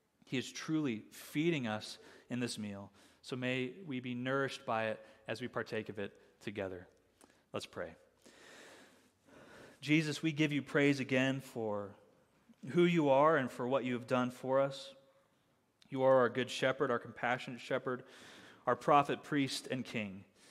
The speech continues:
Uh, you teach us, you lead us, protect us, watch over us, and you feed us, not with food that perishes, uh,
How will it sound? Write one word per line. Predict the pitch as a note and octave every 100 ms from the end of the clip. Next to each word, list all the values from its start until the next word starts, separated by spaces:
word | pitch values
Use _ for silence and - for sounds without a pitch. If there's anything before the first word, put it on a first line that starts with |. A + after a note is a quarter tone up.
| - - - -
Uh, | - A#2+ B2 -
you | B2+ A#2+
teach | - F#3 F3 -
us, | D#3 D3 - - - - _ _ _ _ _ - _ _ _
you | B2
lead | A#2 B2 D#3
us, | D#3+ D#3+ E3 - - - - _
protect | - C#3 D3+ D#3 -
us, | D3+ -
watch | C#3 B2+
over | C#3 C#3 C#3
us, | C#3+ C#3+ - - - - - - - _ -
and | D#3
you | E3+
feed | - F#3+ A3
us, | G#2+ - C3
not | D3+ F#3+
with | E3+
food | - - F#3+ F#3+
that | B2 -
perishes, | D#3 E3+ F3 - F#3 F3+ - - _
uh, | C3+ C3+